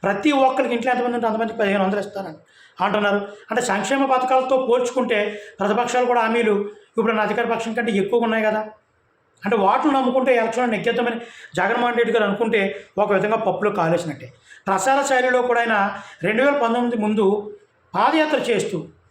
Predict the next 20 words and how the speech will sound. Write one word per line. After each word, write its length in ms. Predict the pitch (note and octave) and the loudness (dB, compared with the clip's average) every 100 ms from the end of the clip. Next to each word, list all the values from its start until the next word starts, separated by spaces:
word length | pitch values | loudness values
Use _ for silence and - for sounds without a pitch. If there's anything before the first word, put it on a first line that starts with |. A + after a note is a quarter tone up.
| _ _ | _ _
ప్రజల్ని, 460 | F#3+ G#3+ D4 B3+ D#3 - _ _ _ _ _ | -2 0 0 0 -2 -8 _ _ _ _ _
నిరుద్యోగులు, 580 | F3+ C4 F#3 A3+ F#3 F#3 - - - E3+ | -2 0 2 2 2 0 -2 -6 -6 -2
ఆశా 260 | A3 B3 | 0 0
వర్కర్లు, 460 | A3 G#3 G3 F#3 G#3+ - - | 0 0 0 0 0 -4 -8
అంగన్వాడీలు, 640 | D#3+ G#3 B3 A3 G3+ F#3+ A3 - - _ _ _ _ _ _ _ _ _ _ - | -4 0 2 2 2 2 0 -4 -12 _ _ _ _ _ _ _ _ _ _ -2
కాంట్రాక్ట్ 420 | G3 A#3+ B3 A3+ | 0 0 0 0
ఎంప్లాయీస్, 360 | F#3 F#3+ A3+ - - - | 0 0 -2 -8 -14 -2
అవుట్‌సోర్సింగ్ 500 | F3+ B3 B3 A#3+ A3 | 0 2 0 0 0
ఎంప్లాయీస్, 400 | G3 E3+ G3 G3+ - - _ - | 0 0 -2 -4 -10 -18 _ -4
వికలాంగులు, 560 | F#3+ B3 A3+ G3 G3 G#3+ - - | 0 2 2 2 2 0 -4 -6
వృద్ధాప్య-, 580 | F3+ E3+ B3 B3 A#3 A#3+ F#3 - - | -4 0 2 2 0 0 -4 -6 -4
వృద్ధాప్యంలో 520 | F3+ E3 B3 A#3+ A3+ | -2 0 0 0 0
ఉన్నవాళ్ళు, 260 | G#3+ G#3 G#3 - - | 0 0 -2 -12 -8
ఇటువంటి 300 | C4+ D#4 C#4+ | -2 0 0
అన్ని 240 | F#3+ A#3 D#4 | 0 2 2
రకాల 480 | C4 A#3+ C4+ C4+ C4+ | 2 0 0 0 0
పేద 340 | B3+ A3+ C4 | 0 0 0
మధ్యతరగతి 560 | B3 A#3+ A#3+ A#3+ A#3+ A#3 - - - _ | -2 -2 -2 -2 -2 -4 -10 -20 -20 _
ప్రజలను 340 | G3 G3+ D4+ B3 | -2 0 0 0
కలుసుకుని, 560 | G#3+ G#3+ A3+ - A3+ | 0 0 0 -2 -2